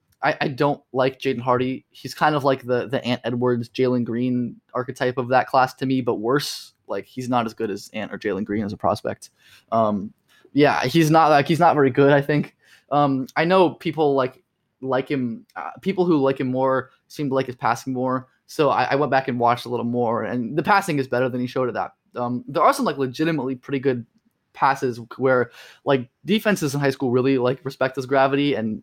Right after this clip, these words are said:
throw a lot of help at him, and he's pretty adept at times at, you know, taking advantage of that help for some pretty stellar passes, if we're being honest, but that's just not consistent at all. Not really any pick and roll game with him to me,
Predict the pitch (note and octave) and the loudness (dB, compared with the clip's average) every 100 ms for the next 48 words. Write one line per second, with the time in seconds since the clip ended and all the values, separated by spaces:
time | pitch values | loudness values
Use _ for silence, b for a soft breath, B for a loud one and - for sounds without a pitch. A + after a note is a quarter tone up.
0 | - - C3+ B2+ A#2+ A#2 A#2+ A#2 C#3 C3+ | -14 -2 2 4 4 4 0 0 2 2
1 | B2 - - D#3 C3+ A2 B2+ - - C3+ | 0 -4 0 0 0 0 -2 -2 -2 -2
2 | - C#3+ C#3 B2+ A#2+ - b b C3 A2+ | 2 2 2 2 -2 -4 b b -8 -4
3 | B2+ C3+ B2 A2+ A#2+ B2 B2+ B2 B2+ B2+ | -2 -2 -2 -2 -2 0 0 2 2 0
4 | - B2 A#2+ B2 A3 - - C3+ C#3 A#2 | -2 -6 -2 2 2 0 0 2 2 2
5 | A2 A#2 A2+ G#2+ B2 A#2 G#2 G#2 G#2+ F#2+ | 0 0 -2 -14 -12 -12 -10 -6 -6 -8
6 | - G#2 - _ b b - F3+ D3+ D3 | -8 -10 -10 _ b b -2 0 0 0
7 | B2 B2+ A#2 C3 - A#2+ G#2+ A2 A2+ A2+ | -2 -2 -6 -8 -6 -6 -2 2 2 2
8 | - b b b C3+ D3 C3 C3 B2 A#2 | -2 b b b 0 2 2 2 0 -2
9 | B2+ B2 A#2 A#2+ A#2+ A#2 A2+ - A2+ - | -6 -4 0 0 0 -2 -4 -4 -6 -6
10 | A2+ A2+ | -6 -6